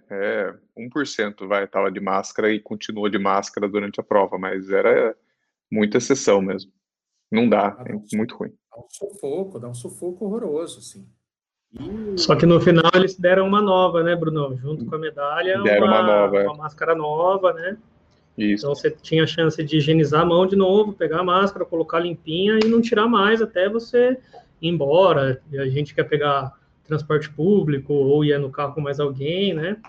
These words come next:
Speaker 3: Então,
Speaker 1: É isso aí, é. Na
Speaker 3: é,
Speaker 1: dispersão
Speaker 3: tem
Speaker 1: lá tinha o álcool em gel e, e vinha dentro do kit, a
Speaker 3: tem que
Speaker 1: máscara
Speaker 3: ente-,
Speaker 1: nova.
Speaker 3: é,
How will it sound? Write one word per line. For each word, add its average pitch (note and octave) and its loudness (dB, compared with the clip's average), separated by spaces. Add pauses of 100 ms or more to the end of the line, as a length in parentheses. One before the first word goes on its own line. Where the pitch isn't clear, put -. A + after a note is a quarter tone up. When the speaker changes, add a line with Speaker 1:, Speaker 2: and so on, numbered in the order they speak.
(180)
Speaker 3:
Então, F#3+ -6
Speaker 1:
É G3+ 2
isso - -4
aí, A2+ 0
é. G#2 0
Na G#2 0
Speaker 3:
é, G#2+ 2
Speaker 1:
dispersão C3+ 2
Speaker 3:
tem A2 0
Speaker 1:
lá G#2+ 2
tinha G#2+ -6
o G#2+ 2
álcool G#2+ 2
em A#2+ -2
gel C3 0
e, D#3 -4
e B2+ -8
vinha B2+ -4
dentro C3 0
do A2+ -6
kit, - -10 (140)
a G#2 -6
Speaker 3:
tem G2+ -4
que G2 -2
Speaker 1:
máscara D#3+ 0
Speaker 3:
ente-, F#3 0
Speaker 1:
nova. G3 -2
Speaker 3:
é, D3 0